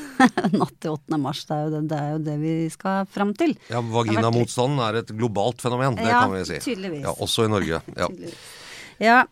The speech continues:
Speaker 1: eh, for der er det jo Fremskrittspartiet, eh, Fremskrittspartiets Per-Willy Amundsen som, som kom i skade for, ifølge seg selv i hvert fall, å, å, eh, helle inn på litt for mange whisky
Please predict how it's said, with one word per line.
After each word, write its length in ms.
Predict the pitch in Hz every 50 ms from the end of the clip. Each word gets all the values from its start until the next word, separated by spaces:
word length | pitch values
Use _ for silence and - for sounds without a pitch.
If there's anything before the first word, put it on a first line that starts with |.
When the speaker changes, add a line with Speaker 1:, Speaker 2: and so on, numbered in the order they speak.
| _ _
Speaker 1:
eh, 800 | - 196 208 208 214 214 208 214 208 214 208 208 208 208 208 202
for 140 | 196 - 220
der 200 | 208 208 208 202 202
er 80 | 185 175
det 80 | 190
jo 760 | 196 196 202 202 202 202 202 202 202 202 202 202 202 185 - 190
Fremskrittspartiet, 1040 | - 226 208 175 - - 175 165 - - 170 165 - - 180 185 202 220 233 202 - _ _ - - - - - - - - - _ _ _ _ -
eh, 600 | - 180 180 180 180 180 180 180 180 180 180 175 175
Fremskrittspartiets 1160 | - 208 185 165 - - - 160 147 - - - - 170 165 - - 175 185 202 - - - - - _ -
Per-Willy 640 | - 190 180 180 190 185 185 175 180 175 185 208 -
Amundsen 600 | - 233 208 202 202 208 196 - 294 302 277 247 196
som, 540 | - - 196 196 196 196 190 180 175 180 147 127 104 - - 175
som 300 | - - 202 202 202 202 196 196
kom 180 | - - 202 208
i 80 | 202 190
skade 320 | - 190 170 147 156 160
for, 240 | - - - 165 170
ifølge 400 | 170 143 165 170 - 180 151 143
seg 160 | - 170 160
selv 240 | - - 147 147 151
i 40 | 151
hvert 100 | 156 -
fall, 240 | - - 214 214 185
å, 160 | 151 170 175 175 170 175 160 -
å, 140 | - 156 160 160 165 165 165 170 170 165 165 156 135 - - - - - -
eh, 400 | 78 107 113 117 120 117 113 104
helle 240 | 170 180 170 156 165
inn 80 | 156 147
på 220 | - - 160 160 160
litt 240 | 151 156 151 -
for 160 | - - 180 160
mange 460 | 170 156 143 139 147 156 165 170 -
whisky 540 | 139 151 143 - - - - - 190 196